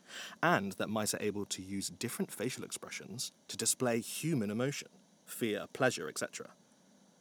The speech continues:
Pepin kept his poker face, but you could feel his claws scratching your skin, his pink whip of a tail tickling your wrist.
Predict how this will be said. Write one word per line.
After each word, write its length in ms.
Pepin 320
kept 280
his 100
poker 300
face, 460
but 80
you 120
could 160
feel 240
his 200
claws 640
scratching 880
your 140
skin, 400
his 160
pink 320
whip 260
of 120
a 40
tail 440
tickling 460
your 160
wrist. 500